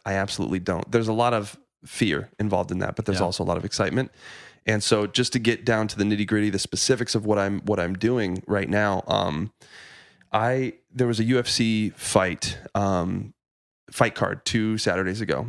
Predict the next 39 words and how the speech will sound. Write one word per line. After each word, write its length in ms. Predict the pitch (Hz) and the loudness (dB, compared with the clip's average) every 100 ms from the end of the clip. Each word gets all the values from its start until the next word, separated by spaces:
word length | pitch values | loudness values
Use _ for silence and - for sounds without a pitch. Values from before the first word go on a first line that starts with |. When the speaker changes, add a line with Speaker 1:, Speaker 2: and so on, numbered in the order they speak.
| - | 0
Speaker 1:
and 180 | 117 - | 0 2
there 120 | 120 | 0
was 120 | 110 | 0
one 120 | 107 | 0
this 100 | 98 | -2
past 220 | - 73 - | -2 -4 -2
Saturday 180 | 95 | -4
too, 140 | - - | -4 -2
but 100 | 90 | -2
a, 140 | 85 | 0
a 40 | 87 | 0
bigger 260 | 110 101 92 | 0 0 0
one 140 | 85 | -2
two 100 | 98 | -4
Saturdays 300 | - 82 - | -6 -6 -4
ago. 180 | - - _ - | -6 -10 _ 0
I 120 | 147 | 2
decided, 520 | 160 - 76 - - _ _ _ _ _ _ _ _ - - | 0 -2 -2 -4 -10 _ _ _ _ _ _ _ _ -10 0
um, 280 | 101 95 76 | 0 2 2
that 120 | 101 | 4
I 40 | |
was 140 | 107 101 | 4 2
just 160 | 104 | -2
gonna, 220 | - 95 - - | 0 0 -2 0
you 80 | |
know, 80 | 104 | -2
pedal 260 | - 117 113 | 0 0 2
to 100 | 151 | 0
the 80 | 151 | 0
metal. 280 | 131 127 120 | 2 0 0
I'm 160 | 107 123 | 0 0
gonna, 120 | - | 0
I'm 120 | 120 | 0
gonna 140 | 147 113 | 2 0
make 540 | 107 107 139 - - - - - - _ _ _ - | 2 2 0 -2 -12 -12 -20 -20 -20 _ _ _ -4
a 60 | |
piece 360 | - - 127 - | -2 0 0 0
of 140 | 131 | -2
content 540 | - 104 101 - - | 0 0 0 -4 -6